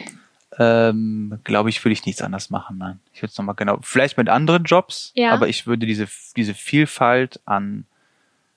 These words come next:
Speaker 1: ich würde wieder ein Suchender sein, sagt man, glaub ich, so schön. Ja.
Speaker 2: Bist du denn weiterhin ein Suchender oder glaubst du, dass der Weg jetzt für dich erstmal beendet ist mit Jobwechseln? Glaubst du, du bist da jetzt erfüllt?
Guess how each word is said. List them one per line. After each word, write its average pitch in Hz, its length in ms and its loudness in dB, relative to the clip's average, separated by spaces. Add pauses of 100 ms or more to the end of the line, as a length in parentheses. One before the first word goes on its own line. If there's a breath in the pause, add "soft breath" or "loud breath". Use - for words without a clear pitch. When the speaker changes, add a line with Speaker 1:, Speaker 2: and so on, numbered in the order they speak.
(180)
Speaker 1:
ich - 200 -8
würde 143 200 2
wieder 123 160 0
ein 107 120 -6
Suchender 104 520 -6
sein, 92 200 -6
sagt 101 200 -6
man, 104 100 -8
glaub 101 140 -4
ich, - 120 -2
so - 120 -14
schön. - 260 -14 (680 soft breath)
Ja. 247 120 4
Speaker 2:
Bist - 160 -2
du 240 60 -4
denn 226 260 2
weiterhin 247 420 4
ein 254 220 0
Suchender 247 640 2
oder 226 180 2
glaubst 220 480 0
du, 214 220 -2
dass 208 500 -4 (300)
der 214 160 2
Weg 226 260 4
jetzt 214 240 0
für 226 140 -8
dich 214 260 -4
erstmal 208 480 2
beendet 208 480 0
ist - 200 -6
mit 208 200 -6
Jobwechseln? 208 960 0 (640 soft breath)
Glaubst 208 280 0
du, 214 40 -4
du 190 180 -4
bist 196 220 -2
da 196 60 4
jetzt 190 280 2
erfüllt? 190 720 -4